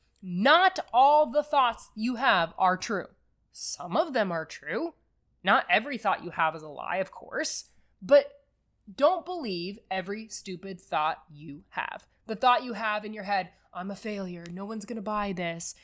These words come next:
Oh my gosh, they're thinking about me. They're talking about behind my back. They're gossiping about me." All of those things that just plague our minds every single day, challenge those thoughts. And here's really where, um, scripture is coming into play.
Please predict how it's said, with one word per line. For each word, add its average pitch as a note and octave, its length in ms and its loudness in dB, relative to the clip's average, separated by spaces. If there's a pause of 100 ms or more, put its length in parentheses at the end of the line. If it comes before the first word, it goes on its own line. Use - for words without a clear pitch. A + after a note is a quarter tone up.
(180)
Oh A3+ 60 -12
my A3 100 -4
gosh, G#3+ 340 0
they're A3 200 -8
thinking A3 360 -6
about F3 220 0
me. F3 160 -8
They're F#3+ 100 -10
talking C4+ 320 -2
about A3 340 2
behind G#3+ 320 -2
my G#3 120 -4
back. G3 360 -4
They're G#3 100 -8
gossiping A3+ 500 -2
about F#3 240 0
me." F3 180 -6 (320)
All C#4+ 380 8
of C4 140 -6
those B3+ 320 0
things A#3+ 320 -6
that G3 160 -12
just G#3 240 -12
plague A#3 500 -6
our G#3+ 240 2
minds G3+ 360 -4
every F#3+ 280 -6
single F3 280 -8
day, G3 500 4 (580)
challenge A3 720 4
those E3+ 240 -4
thoughts. - 480 0 (240)
And G#3+ 120 -2
here's D4 320 -2
really A#3 300 -10
where, F#3 580 -4 (260)
um, F3 440 2 (140)
scripture G3+ 540 -4
is F#3 200 -8
coming F3+ 280 -8
into E3+ 140 -8
play. D#3+ 420 -2